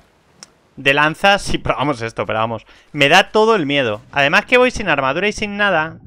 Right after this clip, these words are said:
Me la he quitado. En previsión.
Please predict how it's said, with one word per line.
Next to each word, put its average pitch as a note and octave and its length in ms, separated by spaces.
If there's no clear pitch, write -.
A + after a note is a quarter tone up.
Me A2+ 100
la A#2+ 80
he C3+ 80
quitado. D#3 520
En C3 180
previsión. D#3 720